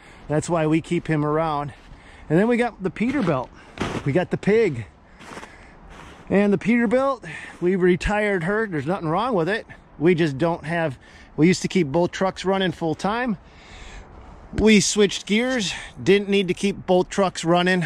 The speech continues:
so we re-, retired her. I'm gonna build her into something really, really cool. I always like this truck.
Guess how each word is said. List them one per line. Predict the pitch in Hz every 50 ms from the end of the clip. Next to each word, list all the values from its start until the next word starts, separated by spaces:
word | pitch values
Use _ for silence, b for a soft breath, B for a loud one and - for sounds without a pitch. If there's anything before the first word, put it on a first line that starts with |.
| 131 B B
so | - - 175 160
we | 151 156 151
re-, | 143 151 170 - - - - - - - -
retired | 143 180 180 - 220 214 214 214 208 208 190
her. | 208 208 202 170 B B B B B B B B B B
I'm | - 151 170 185
gonna | 185 185 175
build | 156 123 107 165 180 185 185 175
her | 180 180 180
into | 175 165 151
something | - - 170 175 160 165 170 160
really, | 151 143 147 160 170 175 165 165 165 165 156 147
really | 123 127 139 151 156 165 160 143
cool. | - - - 160 160 135 131 127 127 120 - - - - - - - - - - - - - B B B B B B B B B B B -
I | - 139
always | 180 190 151 165
like | 185 175 - -
this | - 135 120 -
truck. | - - 151 123 127 120 -